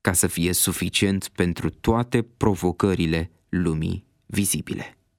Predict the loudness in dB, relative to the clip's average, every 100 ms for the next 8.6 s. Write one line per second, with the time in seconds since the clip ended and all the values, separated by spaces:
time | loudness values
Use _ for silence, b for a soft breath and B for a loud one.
0 | _ _ _ 0 4 4 4 4 4 2
1 | 2 2 2 0 0 2 2 2 2 0
2 | 0 4 4 2 0 0 0 2 0 0
3 | 0 0 2 0 2 2 0 2 2 2
4 | 2 2 0 -2 2 2 2 0 0 0
5 | 0 -2 0 2 2 2 2 2 0 -2
6 | -2 2 2 2 2 2 0 0 0 2
7 | 2 2 2 2 2 2 0 0 0 0
8 | 2 -2 0 -2 -4 -10